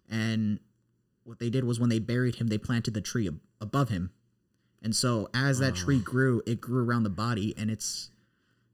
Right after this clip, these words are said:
Speaker 1: and the story goes that if you, like, pretty much cut at the tree or, like, p-, put any holes in it, I guess,
Speaker 2: Mm.
Speaker 1: that it will start to bleed, and that's the vampire's blood.
Speaker 2: The tree will bleed?
Speaker 1: Yeah, the tree will bleed.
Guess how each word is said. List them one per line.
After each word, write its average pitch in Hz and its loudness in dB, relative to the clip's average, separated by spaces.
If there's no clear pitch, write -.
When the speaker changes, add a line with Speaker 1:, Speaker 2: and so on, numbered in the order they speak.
Speaker 1:
and 120 0
the 117 0
story 135 2
goes 123 2
that 113 2
if 110 -2
you, 131 2
like, 117 -2
pretty 131 2
much 120 0
cut 135 -2
at 135 0
the 104 -2
tree 127 -2
or, 113 -18
like, 95 -8
p-, - -20
put 131 -2
any 113 2
holes 110 -2
in 147 0
it, 139 0
I 143 2
guess, 143 -2
Speaker 2:
Mm. 101 -16
Speaker 1:
that 123 -4
it 135 2
will 120 0
start 127 0
to 117 -2
bleed, 101 -6
and 107 -2
that's 107 -4
the 113 0
vampire's 107 -2
blood. 90 -8
Speaker 2:
The 104 -8
tree 123 2
will 165 4
bleed? 233 2
Speaker 1:
Yeah, 110 -4
the 107 -12
tree 131 0
will 127 2
bleed. 104 0